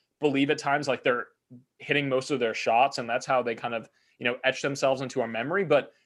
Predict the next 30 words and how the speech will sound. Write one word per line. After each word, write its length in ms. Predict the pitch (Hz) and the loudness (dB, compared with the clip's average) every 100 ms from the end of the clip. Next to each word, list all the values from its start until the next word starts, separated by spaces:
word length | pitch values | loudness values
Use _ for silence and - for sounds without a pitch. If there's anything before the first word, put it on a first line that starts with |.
| - | -2
the 80 | 139 | 2
reality 520 | 131 127 202 180 123 | 4 8 8 6 4
is 160 | 123 - | 0 2
Baylor, 340 | 143 202 165 | 6 6 6
what 240 | 123 127 - | 6 4 4
they, 160 | 127 | 2
you 180 | 113 123 | 0 -4
know, 120 | 131 | -4
they're 80 | 135 | 0
not 160 | 139 190 | 2 2
shooting, 360 | - 147 151 135 | 0 2 2 2
like, 220 | 123 110 | 0 0
sixty 340 | - 139 - 127 | -4 -6 -4 -4
or 60 | |
seventy 280 | 117 123 131 | -2 -2 -4
percent 280 | 127 123 123 | -8 -8 -8
from 120 | 123 | -8
the 60 | 110 | -10
floor, 240 | - 175 139 | -4 0 2
but 220 | 127 - _ _ | 2 0 _ _
just 200 | 147 147 | -8 -2
the 60 | 147 | -2
sheer 640 | - - 151 156 156 156 - _ _ _ - | -2 -2 4 6 6 6 -2 _ _ _ 0
impact 520 | 156 151 127 110 - 131 | 0 2 2 2 -2 -4
of 120 | 123 | 0
guys 280 | 120 135 131 | 4 4 2
like 220 | 113 - _ _ _ | 0 -2 _ _ _
Vital 680 | 120 120 123 143 135 113 101 - _ _ _ - | -6 4 6 8 8 6 2 -8 _ _ _ 2
and 460 | 123 117 113 113 107 - _ _ - | 4 4 2 -6 -12 -16 _ _ -8
Mitchell, 760 | 127 143 151 - 123 107 - | 2 2 4 4 4 4 -6